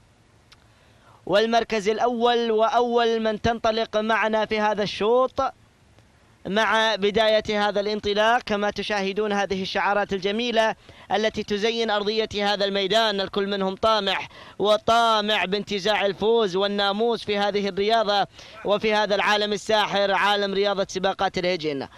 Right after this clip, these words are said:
البداية مع الفائزة للسيد حمد بن راشد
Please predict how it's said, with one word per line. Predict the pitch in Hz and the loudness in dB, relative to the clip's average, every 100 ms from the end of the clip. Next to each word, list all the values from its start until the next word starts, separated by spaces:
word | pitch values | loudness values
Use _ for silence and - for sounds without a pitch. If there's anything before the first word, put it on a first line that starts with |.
| - - - | -20 -12 -2
البداية | 208 226 240 240 247 247 | 0 0 0 4 4 4
مع | 233 220 | 2 2
الفائزة | 220 - 233 196 151 156 | 2 4 2 2 0 -4
للسيد | 160 - 196 185 | -4 -4 -4 -2
حمد | - 226 220 | -2 -2 -2
بن | 185 | -2
راشد | 208 226 220 220 226 220 | 0 2 2 0 0 0